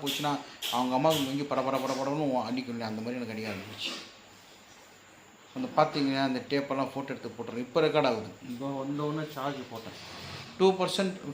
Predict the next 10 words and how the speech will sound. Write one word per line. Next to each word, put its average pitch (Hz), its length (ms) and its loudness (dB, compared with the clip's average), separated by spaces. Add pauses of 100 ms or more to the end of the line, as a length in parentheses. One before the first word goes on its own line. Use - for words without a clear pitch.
(200)
த்ரீ 156 60 -2
பர்சன்ட் 165 420 0
தான் 156 180 0 (100)
ரெக்கார்ட் 131 360 4
ஆகுது 123 140 4
போல, 113 200 -4
not 120 280 0
ரெக்கார்ட்னு 113 480 -6
வந்துச்சு. 101 300 -8 (3500)
ஓகே, 139 300 -6